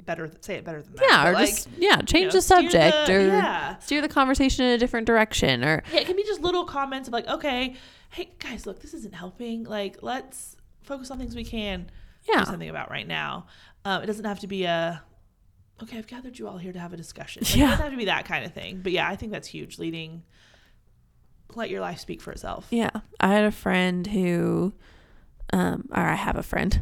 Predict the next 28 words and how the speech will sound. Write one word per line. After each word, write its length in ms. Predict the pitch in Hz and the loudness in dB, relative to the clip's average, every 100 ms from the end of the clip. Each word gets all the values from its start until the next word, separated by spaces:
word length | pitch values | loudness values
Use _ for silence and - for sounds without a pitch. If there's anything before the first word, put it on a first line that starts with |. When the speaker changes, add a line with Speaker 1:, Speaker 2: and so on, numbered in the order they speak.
| - | 0
Speaker 2:
<laughs> 80 | - | 0
We're 140 | 214 | 2
still 200 | - 185 | 2 2
friends. 340 | - - - - | 0 0 -4 0
Speaker 1:
<laughs> 320 | 571 - - | 2 2 4
Speaker 2:
I 140 | - 226 | 6 6
have 280 | 233 233 | 6 4
a 60 | 214 | 4
friend 380 | - 180 175 170 | 2 4 4 2
who, 600 | - 190 175 170 165 - - - | 2 4 4 4 2 0 -4 -8
she 180 | - | -4
told 160 | 190 185 | -2 0
me 80 | - | 0
one 160 | 170 208 | 0 0
time, 480 | 190 196 202 226 - | 0 -2 -4 -8 -6
she 140 | - | 0
was 100 | 196 | 0
like, 160 | 208 - | 0 0
"I 120 | - 220 | 2 4
am 160 | 247 | 4
a 200 | 220 185 175 | 2 0 0
firm 260 | 208 220 | 0 2
believer 480 | 214 185 175 180 175 - | 2 4 4 4 2 2
in 340 | 175 170 170 - - - - | 2 4 0 -4 -18 -16 -2
you 260 | 190 226 | 4 4
should 260 | 233 262 202 | 4 0 0
not, 680 | 170 170 175 170 - - - _ _ _ _ - - | 0 2 4 2 -2 -6 -6 _ _ _ _ -14 0
um, 520 | 175 170 165 156 131 | 4 4 4 2 -2